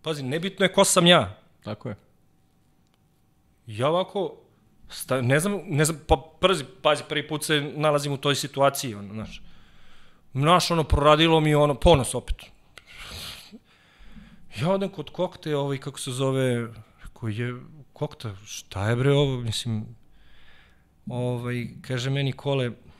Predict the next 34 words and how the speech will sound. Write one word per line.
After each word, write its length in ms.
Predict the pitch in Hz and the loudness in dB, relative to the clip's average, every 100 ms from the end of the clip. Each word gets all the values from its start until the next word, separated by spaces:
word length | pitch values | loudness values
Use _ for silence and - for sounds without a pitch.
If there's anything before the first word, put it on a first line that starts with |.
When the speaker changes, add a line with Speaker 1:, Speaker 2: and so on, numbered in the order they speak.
| - _ - - | -20 _ -20 -10
Speaker 1:
kaže, 220 | 110 110 | -8 -6
„Slušaj, 320 | - 165 170 | -4 -4 -4
Čiki”, 260 | - 170 135 | -8 -8 -8
kaže, 260 | 127 120 | -8 -6
„ti 160 | 117 131 | -6 -8
si 140 | - | -6
moj 120 | 151 143 | -6 -4
saradnik 560 | 120 113 127 160 - | -6 -6 -6 -8 -6
i 60 | 147 | -6
imaš 340 | 139 156 147 - - - - - - | -4 -4 -4 -6 -8 -8 -10 -12 -6
prava 320 | 123 151 151 | -2 -2 -2
da 100 | 135 | -2
radiš 340 | 147 151 123 - - - - - - - | -2 -2 -6 -8 -20 -20 -20 -20 -18 -16
sve 320 | - - 147 | -12 -2 -2
kao 260 | 165 170 165 | 0 2 4
i 80 | 160 | 4
ja.” 160 | 139 - - - - - - - - - - - | 4 2 0 -6 -10 -14 -14 -14 -16 -18 -20 -8
Pa 100 | 107 | -8
rekao, 180 | - | -6
„Šta 160 | - 147 | -2 0
da?” 120 | 131 - - - - - | 0 -4 -6 -12 -14 -12
Ma, 100 | 92 | -10
kaže, 300 | 113 110 113 | -10 -10 -10
„Tere, 280 | - 131 | -8 -8
bre, 180 | 120 107 | -8 -10
napolje 360 | 95 - - - | -10 -12 -8 -8
odmah.” 200 | - - - - - - - - - - - - - - - - - - - - - - - - - - | -8 -12 -16 -18 -18 -20 -20 -20 -20 -20 -20 -20 -20 -20 -20 -18 -16 -16 -18 -20 -20 -20 -20 -20 -20 -2
Prosto. 360 | 165 208 - - - - _ - - | 0 0 -2 -18 -20 -20 _ -18 0
Ali 200 | 135 135 | 2 4
to 160 | 214 | 2
ti 120 | 208 | 2
je 80 | 196 | 0
taj 180 | 196 165 | 4 6
odnos. 560 | 170 131 113 - - | 6 6 0 -2 -8